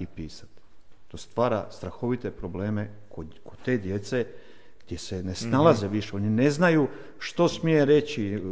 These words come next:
Speaker 1: na srpskom jeziku, što smije reći na hrvatskom jeziku, gdje kako pisati. Ovaj, i to je veliki problem. Gledao sam udžbenike njihove, te djece koja idu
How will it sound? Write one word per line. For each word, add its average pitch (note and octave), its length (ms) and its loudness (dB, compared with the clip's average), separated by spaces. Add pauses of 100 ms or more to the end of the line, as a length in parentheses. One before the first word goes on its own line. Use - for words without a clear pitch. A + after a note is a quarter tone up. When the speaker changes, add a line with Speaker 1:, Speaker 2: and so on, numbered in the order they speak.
(1080)
Speaker 1:
na G2 380 -2
srpskom F#3+ 480 0
jeziku, E3 340 -2
što B2 180 -4
smije G2+ 240 -4
reći G2+ 220 -4
na - 60 -8
hrvatskom C3+ 540 0
jeziku, A2+ 340 -4 (240)
gdje C3 200 2
kako A#2 340 -4
pisati. B2 640 -2 (580)
Ovaj, A2+ 380 4 (120)
i B2+ 100 2
to G3+ 220 8
je G#3 80 12
veliki G3 380 6
problem. A2+ 320 2
Gledao G#3 220 12
sam F#3 200 6
udžbenike A#2 600 6
njihove, C3 480 2 (260)
te A#2+ 160 2
djece G#2 340 -2
koja F#2+ 280 -2
idu G2 280 -4